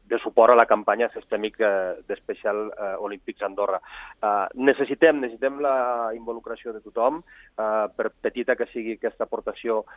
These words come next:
eh, és benvinguda. Hem vist des dels últims Jocs que, Special Olympics que vam celebrar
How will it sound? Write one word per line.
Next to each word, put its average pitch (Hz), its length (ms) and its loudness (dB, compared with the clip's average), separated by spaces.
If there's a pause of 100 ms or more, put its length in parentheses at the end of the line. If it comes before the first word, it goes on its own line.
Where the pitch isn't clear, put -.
(180)
eh, 104 240 -4
és 113 160 -2
benvinguda. 117 680 2 (300)
Hem 143 240 0
vist 147 260 2
des 117 200 -6
dels 113 200 -4
últims 123 400 -6 (320)
Jocs 120 320 2
que, 113 300 -2
Special 117 260 -2
Olympics 117 240 -6
que - 80 -8
vam 107 140 -2
celebrar 107 420 2